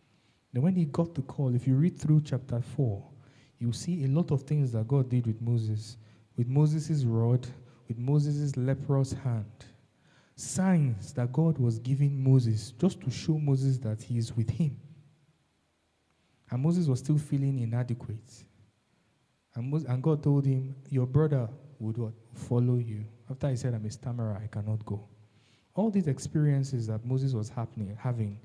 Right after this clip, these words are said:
between chapter two and chapter three and chapter four. I hope we know that it didn't happen in one day. It's not as if all these events happened in one day. We're just reading the story. It's a progressive relationship that Moses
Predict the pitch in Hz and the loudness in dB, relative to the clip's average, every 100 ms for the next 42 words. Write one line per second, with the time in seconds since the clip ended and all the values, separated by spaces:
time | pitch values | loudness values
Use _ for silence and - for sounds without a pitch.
0 | - - _ 123 - 143 143 123 113 107 | -20 -20 _ -8 -2 -2 -2 -4 -6 -8
1 | 107 - 131 127 127 - - - 107 107 | -10 -4 0 0 -2 -10 -20 -12 -8 -8
2 | 101 104 104 127 110 107 - - _ _ | -6 -8 -6 -2 -2 -4 -12 -20 _ _
3 | _ - - 113 - 110 - 110 - 107 | _ -20 -10 -10 -6 -6 -6 -6 -4 -6
4 | 113 139 170 147 156 143 117 139 127 127 | -2 0 2 4 4 4 2 2 2 0
5 | 120 104 113 117 107 101 - - - _ | 0 0 0 0 -2 -4 -8 -20 -20 _
6 | _ _ _ _ _ _ _ _ _ _ | _ _ _ _ _ _ _ _ _ _
7 | _ 139 208 170 175 170 165 147 120 127 | _ -2 0 2 4 6 4 2 0 0
8 | 123 131 131 135 127 110 110 - - _ | 0 -2 -2 -2 -2 -4 -4 -10 -20 _
9 | _ _ 117 123 120 107 107 131 143 190 | _ _ -4 -2 -2 -4 -4 -2 0 0
10 | 139 156 151 156 127 - - 120 110 104 | 4 2 4 0 -2 -6 -2 -2 0 -6
11 | - - - _ _ _ - 143 156 - | -12 -20 -20 _ _ _ -4 0 0 0
12 | 160 151 175 185 - 190 135 135 143 139 | -2 2 0 0 -2 -2 0 2 0 0
13 | 131 131 120 107 110 127 131 135 | -2 -2 -6 -6 0 0 2 2